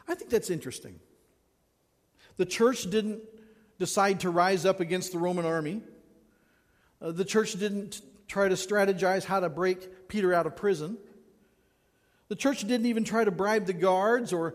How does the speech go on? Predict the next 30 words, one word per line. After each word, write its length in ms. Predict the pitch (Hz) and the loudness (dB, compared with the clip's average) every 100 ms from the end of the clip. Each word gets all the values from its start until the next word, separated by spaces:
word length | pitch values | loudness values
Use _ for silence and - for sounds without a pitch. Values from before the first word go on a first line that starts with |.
| - - | -10 -18
figure 400 | - 277 233 226 | -4 -2 2 2
out 120 | 208 | 2
a 60 | |
way 520 | 185 214 208 180 190 - - | 2 2 2 2 0 -4 -6
to 80 | 233 | -6
fix 260 | 226 226 - | -2 -4 -4
the 80 | |
problem. 580 | 220 247 247 208 127 120 - _ _ _ _ _ _ _ _ _ _ _ _ _ _ _ | -8 -6 -4 -6 -8 -12 -20 _ _ _ _ _ _ _ _ _ _ _ _ _ _ _
They 260 | 165 196 214 | 2 4 4
just 460 | 165 165 170 - 156 | 2 2 2 -6 -6
really 280 | 165 175 202 | -4 -4 -4
seriously, 1000 | - - 226 202 147 131 - 135 131 147 - _ | -6 -8 -4 -4 -4 -6 -10 -10 -10 -12 -20 _
seriously 840 | - - 240 165 139 - 135 143 - - | -8 -4 -2 0 -2 -6 -10 -12 -14 -20
prayed. 440 | - 196 165 - 64 - - - _ _ - - | -4 2 2 2 -6 -16 -20 -20 _ _ -20 -6
And 160 | 196 | 0
by 180 | 185 247 | 0 2
the 100 | 254 | 2
way, 400 | 156 123 139 202 - - - _ _ _ _ _ _ _ _ _ _ | 2 0 -2 -8 -14 -20 -20 _ _ _ _ _ _ _ _ _ _
I 100 | - | -2
would 160 | 240 226 | -2 2
say 120 | 190 | 2
that 100 | 180 | 2
according 300 | - 180 165 | 2 -2 -2
to 80 | 151 | -6
the 80 | 135 | -8
scripture, 360 | - 233 165 | -8 -6 -6
this 200 | 156 185 | -6 -8
was 100 | 151 | -8
their 120 | 143 | -8
first, 500 | 135 - 160 - - | -8 -6 -6 -8 -14